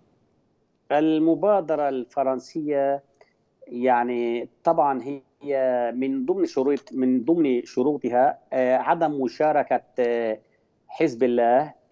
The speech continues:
في ال-، في الحكومة. حزب الله لن يش-، لن يشارك مباشرة في الحكومة، هذه، وهذا أضعف الإيمان، ولكن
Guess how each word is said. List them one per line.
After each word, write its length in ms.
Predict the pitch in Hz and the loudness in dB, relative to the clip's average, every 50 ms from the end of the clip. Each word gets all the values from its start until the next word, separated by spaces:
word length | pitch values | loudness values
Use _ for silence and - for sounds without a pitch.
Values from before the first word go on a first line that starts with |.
| _ _ | _ _
في 200 | - 147 147 151 | -6 -4 -2 -2
ال-، 400 | 151 151 151 147 147 143 139 131 | 0 0 0 0 2 2 2 0
في 100 | - 151 | 0 -4
الحكومة. 640 | 143 - - 160 160 - 202 180 139 120 110 101 - _ _ _ _ _ _ _ _ _ _ | -2 0 0 -2 0 0 2 2 2 0 -2 -4 -8 _ _ _ _ _ _ _ _ _ _
حزب 280 | - - 180 175 160 180 | -8 -6 -6 -2 0 2
الله 240 | 180 180 180 175 170 | 2 4 4 4 4
لن 200 | 185 214 233 226 | 2 0 0 0
يش-، 320 | 214 202 180 156 - - - | 0 -2 -2 -2 -4 -8 -6
لن 260 | - 180 185 196 190 | -4 -2 -2 -2 -4
يشارك 400 | 175 156 - 196 208 196 170 - - | -6 -6 -2 0 0 0 0 -2 -6
مباشرة 720 | 139 135 123 135 131 120 - - 175 175 - - 139 120 | -6 -4 -2 -2 -2 -2 -2 -2 -2 -2 -2 -4 -6 -8
في 100 | 107 - | -8 -10
الحكومة، 520 | 104 - - - - 127 123 139 147 156 - | -14 -16 -18 -14 -10 -6 -4 -2 -2 -4 -4
هذه، 380 | - 143 147 170 170 - - 175 | -6 -4 -4 -4 -4 -2 -2 0
وهذا 280 | 156 147 143 156 160 - | 2 2 2 0 0 -2
أضعف 320 | - 160 151 151 139 - - | -2 0 0 0 0 0 -2
الإيمان، 300 | 151 156 151 156 160 143 | -6 -4 -4 -4 -2 -2
ولكن 540 | 123 127 135 131 131 - 147 143 147 143 | -2 -2 -2 -2 -2 -4 -6 -6 -6 -6